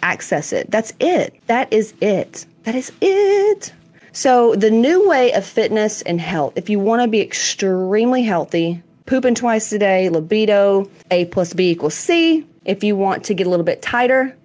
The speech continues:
you just do this. If you wanna drink wine, you just do this. So you become, like, extreme, you master the art,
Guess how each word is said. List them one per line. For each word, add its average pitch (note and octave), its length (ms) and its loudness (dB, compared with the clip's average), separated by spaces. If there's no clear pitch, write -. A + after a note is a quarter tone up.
you A#3+ 140 2
just F3+ 260 -2
do D#3 160 2
this. B3+ 460 0
If F#3 180 -2
you G3+ 140 0
wanna F#3 240 0
drink E3+ 260 -2
wine, C4+ 480 2
you F#3 120 2
just E3 300 -4
do D3+ 180 2
this. C4 500 0
So - 120 -2
you A3 240 2
become, A#3 400 0
like, F#3+ 240 -2
extreme, - 500 -2
you A#3 140 4
master A3+ 640 0
the F3 160 -4
art, - 400 -4